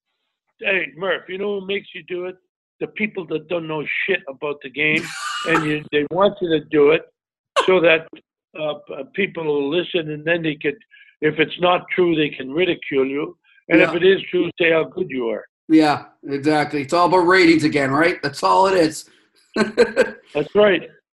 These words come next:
Speaker 2: I hear you. Well, Espo, I
Speaker 1: Right.
Speaker 2: know you, I know you've got a lot of friends, uh, when you come up here to see in Boston. I know you got some big appointments, so I'll let you go. But I, I wanna say, too, I heard, you told me you had a,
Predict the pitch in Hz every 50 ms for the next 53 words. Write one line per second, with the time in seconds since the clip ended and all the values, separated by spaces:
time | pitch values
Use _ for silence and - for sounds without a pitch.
0 | _ - - 151 156 160 170 175 180 180 175 175 180 190 214 214 220 214 - 208
1 | 214 208 185 165 - 226 233 233 233 233 - - 185 196 - 214 233 247 254 247
2 | 214 - 214 208 190 185 190 196 202 208 214 220 220 - - - 214 220 220 214
3 | 208 165 165 196 190 185 185 180 180 180 185 180 170 160 185 185 190 190 190 185
4 | 180 165 160 156 - 175 185 175 170 156 160 170 170 175 170 160 - 156 151 147
5 | 151 156 160 160 156 160 156 - 156 151 143 151 156 156 151 - 160 165 165 156
6 | 151 139 117 - - - 147 139 135 135 117 107 _ _ _ _ _ _ _ _
7 | - 151 156 160 185 185 156 160 160 156 196 196 160 180 175 165 165 151 160 165
8 | 165 165 175 175 185 180 180 165 160 - 190 180 156 160 202 185 160 151 151 160
9 | 175 165 - - 160 160 156 180 180 190 190 185 175 170 170 170 175 175 165 156
10 | 151 -